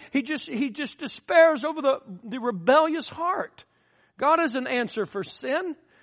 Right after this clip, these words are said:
It's not sin that can keep us straightened for the rest of our life. It's unbelief in the redemption and the fullness and the forgiveness of, of, of God through the blood of Jesus Christ. So many people say, "Well, it's just the way I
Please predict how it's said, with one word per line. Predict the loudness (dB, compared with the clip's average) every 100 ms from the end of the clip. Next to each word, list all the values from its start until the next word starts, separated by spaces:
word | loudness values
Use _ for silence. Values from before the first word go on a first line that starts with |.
| _
It's | -10 -2
not | -2 -2
sin | -4 0 0 0
that | -4
can | -6 -10
keep | -6 -4 -4
us | -4 -8 -10 -20
straightened | -16 -12 2 2 2 -6 -6
for | -2
the | 0
rest | 2 2 0
of | -2
our | 0 2
life. | 2 0 0 -2 -8 _ _ _
It's | -4 4
unbelief | 6 6 2 4 6 6 4 -8 -2
in | 0
the | 2
redemption | 2 0 2 0 -2 -2 0
and | 0
the | 0
fullness | 0 2 2 2 -4 -4
and | -4
the |
forgiveness | -2 -2 2 4 4 0 -4 -4 -6
of, | -2 -2
of, | 0 -2 2
of | 0 0
God | 4 8 8 6 2
through | -6 -6
the |
blood | -4 2 2 2
of | -2
Jesus | -6 -8 -8 -12
Christ. | -6 -2 -2 -4 -12 _ _ _ _ _ _
So | -8 -4
many | -4 -4
people | -4 -4 -4 -8
say, | -2 -2
"Well, | 0 -2
it's | -2 -8
just | -12 -10
the | -6
way | 0 4
I | 4 2